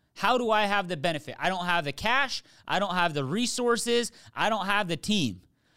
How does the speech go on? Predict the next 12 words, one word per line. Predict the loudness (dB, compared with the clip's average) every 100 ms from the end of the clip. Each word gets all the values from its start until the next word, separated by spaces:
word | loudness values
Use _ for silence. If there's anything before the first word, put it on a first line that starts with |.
| _
You | -4 0
have | 4 4 2 2
the | 0
benefit | 2 0 -2 -2 0 0 -4 -18
because | -10 -4 -2 0
you | 0 2
understand | 2 0 -2 -4 -2 -2 -2 -6 -14 _ _ _ _ _ _ _
how | 0 4 6
hard | 8 8 6
it |
can | 2 0
be | 2 0 0 -2